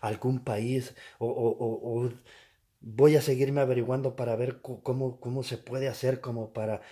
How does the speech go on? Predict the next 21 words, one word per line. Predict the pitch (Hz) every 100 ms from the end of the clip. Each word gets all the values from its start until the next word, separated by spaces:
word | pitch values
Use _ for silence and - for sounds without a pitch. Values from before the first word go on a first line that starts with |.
| -
ya | 101 113 120
crear | 123 117 110 120 123
un, | 127 131 117 -
un, | 110 120 120
un, | 117 123 -
un, | 123 131 123 104 _ _ _ _ _ _
otra | 107 123 156 143
manera | 139 101 104 139 143 113 - _ _ _ _ - - _ _ _ _ _ _ _ -
de | 98 113
que | 120
tengamos, | - 101 95 120 147 -
de, | 127 120
de, | 117 117 107
de | 117 110
que | 117 113
tengamos | 110 98 113 143 -
combustible | 135 117 - - 143 151
para | - 123
movilizarnos | 113 110 101 92 - 120 147 131
de | 117
manera, | 107 98 131 131